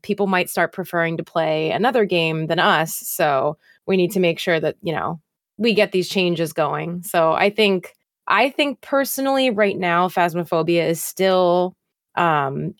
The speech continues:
in the lead in terms of, you know, the indie Ghost Hunter games, but there's quite a few that have come out and are coming out,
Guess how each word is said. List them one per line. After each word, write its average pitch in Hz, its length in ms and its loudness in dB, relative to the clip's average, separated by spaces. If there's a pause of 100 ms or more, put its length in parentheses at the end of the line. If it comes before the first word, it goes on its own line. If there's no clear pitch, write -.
in 214 180 4
the 190 80 4
lead 175 400 2
in 180 140 2
terms 170 420 0
of, 160 500 -2
you 185 80 2
know, 160 140 2
the 156 160 0
indie 156 640 0 (140)
Ghost 196 260 2
Hunter 254 300 0
games, 277 520 0
but 180 360 2
there's 220 340 4
quite 226 280 2
a 202 60 4
few 208 300 2
that 170 220 2
have 190 300 0
come 214 140 -2
out 214 220 4
and 175 120 -4
are 175 200 2
coming 165 320 -4
out, 160 300 0